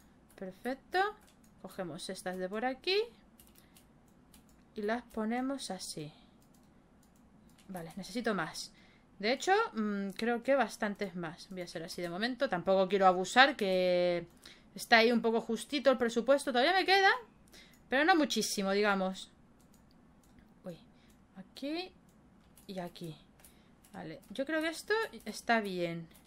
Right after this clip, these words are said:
Luego, esto también quiero ponerlo de este material. Queda bonito, ¿eh? Parece en un principio, o por lo menos a mí me da la sensación de que es un poco feo, pero luego queda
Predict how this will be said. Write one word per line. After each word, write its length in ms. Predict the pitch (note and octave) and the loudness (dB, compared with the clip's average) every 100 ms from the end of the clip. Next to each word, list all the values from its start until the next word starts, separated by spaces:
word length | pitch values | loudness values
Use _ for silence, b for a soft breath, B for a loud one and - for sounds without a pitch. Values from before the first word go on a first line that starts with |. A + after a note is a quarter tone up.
| _ b b b b b | _ b b b b b
Luego, 680 | G#3+ A3 A#3+ A3 G3 F#3+ F#3 B B - - | -4 2 4 4 4 2 2 B B -20 -18
esto 300 | G#3 - B3 | -14 -6 -4
también 400 | B3+ B3+ C#4 A#3 | -2 -2 -2 -4
quiero 260 | G#3+ G#3 A3 | -2 -4 -2
ponerlo 460 | A#3+ A#3+ A#3 F#3 | -2 -2 -2 0
de 160 | F3+ G#3+ | 0 0
este 240 | A#3 C#4 | -2 -2
material. 580 | C4+ B3+ C4+ D4 D#4 D#4+ A#4+ - b - - _ _ - - - - - - | -2 0 -2 0 2 2 0 -6 b -20 -20 _ _ -20 -20 -20 -20 -20 -6
Queda 200 | A#4+ G#4+ | 2 4
bonito, 480 | G#3+ F#3+ G#3 G3+ E3+ | 4 2 0 0 2
¿eh? 180 | G#3 D#4 B B | 2 0 B B
Parece 320 | B3 B3+ D#4 | 6 8 8
en 160 | B4+ G#4+ | 6 6
un 40 | |
principio, 640 | G4+ E4+ D4+ E4+ E4 A#3 A3 | 4 4 2 2 4 6 4
o 80 | |
por 140 | G#3 G#3 | 4 2
lo 140 | G3+ | 4
menos 340 | G#3 C#4 F#4 G#4 | 2 2 2 4
a 100 | G4 | 4
mí 180 | G4+ C#4 | 4 2
me 80 | |
da 80 | F3+ | 2
la 80 | G#3 | 0
sensación 360 | D#4 E4+ F4 F4 | -2 -2 0 0
de 100 | G3 | 0
que 60 | |
es 80 | F#3+ | -2
un 80 | C4 | -2
poco 240 | F#4 F#4+ | 0 0
feo, 480 | - F4+ F4 B3+ F#4+ - - B B B B - | 2 4 6 4 2 -8 -20 B B B B -8
pero 220 | - G2+ | -2 0
luego 320 | G3+ C4+ A4+ | 4 4 2
queda 220 | - C4 | 4 6